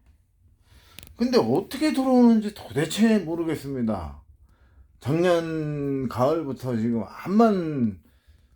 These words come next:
봐도 이해가 안 갑니다. 이 도대체가 나는 이해가 안 가요. 아,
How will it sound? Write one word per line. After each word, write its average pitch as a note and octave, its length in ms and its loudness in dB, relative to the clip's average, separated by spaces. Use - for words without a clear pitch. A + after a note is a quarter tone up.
봐도 B2 840 -2
이해가 G#3 420 2
안 A2 140 0
갑니다. F#2+ 500 -8
이 G2 400 -10
도대체가 D3+ 580 -4
나는 A#2+ 360 -2
이해가 C#3 400 0
안 F#2+ 120 -4
가요. E2 720 -12
아, - 560 -16